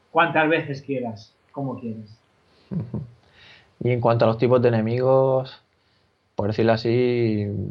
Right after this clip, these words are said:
Speaker 2: llegaré, me encontraré con alguien, este me lanzará un hechizo ya directamente, claro, porque no es como un juego de rol del por turno, sino que todo será en tiempo real, me imagino. ¿Cómo funcionará?
Speaker 1: Sí, va a ser todo en tiempo real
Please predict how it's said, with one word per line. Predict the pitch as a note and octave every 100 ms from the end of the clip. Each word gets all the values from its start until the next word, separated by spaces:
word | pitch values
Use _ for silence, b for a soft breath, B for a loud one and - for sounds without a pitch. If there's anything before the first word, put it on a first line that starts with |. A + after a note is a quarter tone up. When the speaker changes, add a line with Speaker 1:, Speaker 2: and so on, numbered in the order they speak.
| F#2 F#2+ G2+
Speaker 2:
llegaré, | A2+ A2 G#2 A#2 B2
me | B2+
encontraré | A#2+ A#2+ A2 A2 A#2
con | A#2
alguien, | A#2 B2 B2+ B2+ C3 B2+ B2
este | A#2+ A2+
me | A2
lanzará | A2 A2 A2+
un | A2+
hechizo | A2 A#2 A#2
ya | A2 A2
directamente, | A2 A2 G#2+ G#2+ A#2+ A#2 B2 A2
claro, | A2+ G#2 G2
porque | G2+ -
no | G2+ G#2
es | G#2
como | - G#2
un |
juego | G#2+ A2+ G#2
de | G2+
rol | A2+ A2 G#2+
del | G#2+
por | G2+ G#2
turno, | A#2 A#2 B2
sino | B2 A2+ G#2
que | G2+ G#2 G#2 - -
todo | A2 G#2
será | G#2 G#2
en | G2+
tiempo | G#2+ G#2+ G#2 A2
real, | A2 A#2
me | A#2
imagino. | G#2+ G#2+ A#2+ C#3 b b b b b _ _
¿Cómo | A#2+ A2+
funcionará? | A#2 A#2 A#2 A2+ G#2+ G#2+ G#2+ - _ _ _ _ _
Speaker 1:
Sí, | - D#3+ D3+
va | E3
a | E3+
ser | G3
todo | G3 F#3+
en | F3
tiempo | E3+ D#3 D3
real | B2+ B2+ A#2+